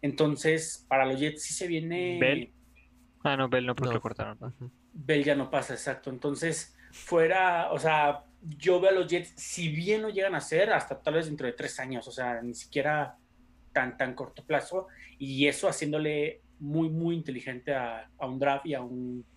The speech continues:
Speaker 1: agencia libre.
Speaker 3: Sí.
Speaker 2: Aquí está, el touchdown de Jameson Crowder de veinte yardas tenía un si-, seis,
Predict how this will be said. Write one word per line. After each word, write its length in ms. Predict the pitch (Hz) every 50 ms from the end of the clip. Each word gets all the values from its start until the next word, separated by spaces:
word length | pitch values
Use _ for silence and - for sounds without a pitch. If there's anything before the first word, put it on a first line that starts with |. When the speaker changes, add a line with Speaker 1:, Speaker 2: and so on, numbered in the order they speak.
| _ -
Speaker 1:
agencia 280 | 139 - 127 120 - 123
libre. 220 | 117 110 - - _ _ _ _ _ _ -
Speaker 3:
Sí. 160 | - - - 120 127 - - - - _ _ _ _ _ _
Speaker 2:
Aquí 200 | - 127 - - 131
está, 280 | - - 143 135 127 123 - - - - -
el 460 | 156 151 147 139 139 139 135 135 131 131
touchdown 420 | - 160 156 - - - 170 165
de 80 | 160 143
Jameson 320 | 143 147 143 139 - 156 139
Crowder 540 | - 147 143 143 139 147 147 147 143 139 123
de 120 | 143 135
veinte 280 | 127 131 127 127 135 135
yardas 720 | 131 131 131 131 135 135 135 131 131 - - - - - _ _ - - _ _ _ _ _ _
tenía 340 | - 123 123 127 127 123 123
un 280 | 127 131 131 131 127 123
si-, 320 | - - - - 151 147 147 - - -
seis, 340 | - - - 147 151 151 -